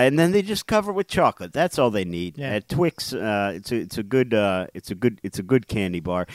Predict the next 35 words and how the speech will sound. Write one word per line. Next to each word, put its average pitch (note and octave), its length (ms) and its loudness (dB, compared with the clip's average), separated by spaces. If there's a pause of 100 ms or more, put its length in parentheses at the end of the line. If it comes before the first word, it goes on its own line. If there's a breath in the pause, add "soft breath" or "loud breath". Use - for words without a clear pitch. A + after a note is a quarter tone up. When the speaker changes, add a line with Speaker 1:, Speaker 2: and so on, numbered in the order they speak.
(200 loud breath)
Speaker 1:
Now, D3+ 140 6
four C#4 340 6
across, F#3 480 6
Greg, C3+ 380 2
at F#3+ 240 4
fault. - 680 2 (160)
Speaker 2:
Yeah. A#2+ 180 -4
Speaker 1:
A - 40 -12 (1600 soft breath)
little D#3+ 80 6
bit D#3 160 4
of, D3+ 180 6 (280)
um, G#2 560 -2 (240)
you D3+ 160 2
know D3 100 8
what A#2 140 6
I G2 80 4
like F#2+ 260 -2
to - 80 -12
do. F#2+ 340 -2
You A#2+ 120 -6
know D3 140 6
what A2+ 120 6
I G2+ 60 4
like G2 240 0
to F2+ 100 -16
take. A2+ 460 -6 (640)
Speaker 2:
What E3 120 -6
Speaker 1:
What - 60 2
Speaker 2:
do - 0 -
Speaker 1:
do D3+ 80 4
Speaker 2:
you C#3+ 60 6
Speaker 1:
I - 20 6
like D3 220 4
to A2 100 -14
take? - 480 0